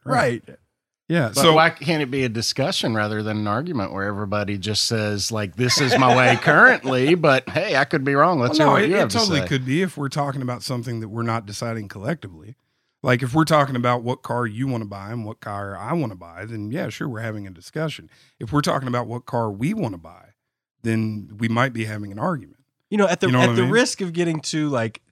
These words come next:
Speaker 2: too, too meta, I, I feel like people, if, if we,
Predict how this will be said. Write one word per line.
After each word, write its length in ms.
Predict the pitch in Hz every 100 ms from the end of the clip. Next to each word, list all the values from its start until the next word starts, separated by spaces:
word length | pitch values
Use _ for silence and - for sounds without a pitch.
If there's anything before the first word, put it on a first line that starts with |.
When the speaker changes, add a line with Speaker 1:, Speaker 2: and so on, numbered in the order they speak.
| _
Speaker 2:
too, 220 | - 127
too 260 | - - 123
meta, 380 | 123 123 107 -
I, 100 | 117 117 _
I 140 | 123 135
feel 400 | - 185 214 214
like 340 | 139 123 110 _ _ _ _ _ _ _ _ _ _ _
people, 440 | - 190 208 175 160
if, 180 | 143 -
if 180 | 151 -
we, 200 | 156 151